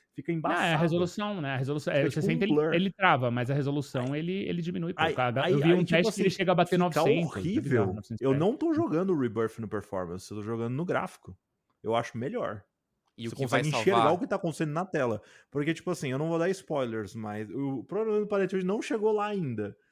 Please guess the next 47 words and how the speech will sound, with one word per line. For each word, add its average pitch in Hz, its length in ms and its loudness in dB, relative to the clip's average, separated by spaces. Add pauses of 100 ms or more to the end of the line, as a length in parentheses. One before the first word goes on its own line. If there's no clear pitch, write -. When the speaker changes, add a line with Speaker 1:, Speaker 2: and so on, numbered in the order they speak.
(260)
Speaker 1:
Mas 135 160 -4
vai 170 120 2
ter 254 120 0
uma 302 200 0
hora 185 200 6
que - 80 -8
você - 100 -6
vai 143 100 0
chegar 135 240 -2
num 170 120 -4
lugar 117 540 0
que, - 80 -18
se - 80 -18
você 131 180 -10
não 175 140 -2
jogar 160 220 0
no 131 60 -4
modo 113 180 -4
gráfico, 110 340 -4
você 110 120 -16
não 113 80 -10
vai 120 100 -8
enxergar 107 280 -10
mais - 160 -10
nada. 113 280 -12 (240)
É 110 60 -16
só - 120 -14
isso 120 140 -10
que - 60 -16
eu 110 40 -16
vou 107 80 -20
falar. 107 240 -14 (560)
E - 120 -16
sem 127 200 -2
Speaker 3:
Sabe 139 120 -2
o 135 40 -6
que - 60 -10
Speaker 1:
spoiler. 107 80 -6
Speaker 3:
vai 113 280 -2
Speaker 1:
Agora 131 120 0
Speaker 3:
salvar - 20 -2
Speaker 1:
vamos, 127 400 2
vamos, 131 220 -2
vamos, - 20 -8
Speaker 3:
essa, 127 240 -4
Speaker 1:
vamos 104 180 4
voltar. - 240 -8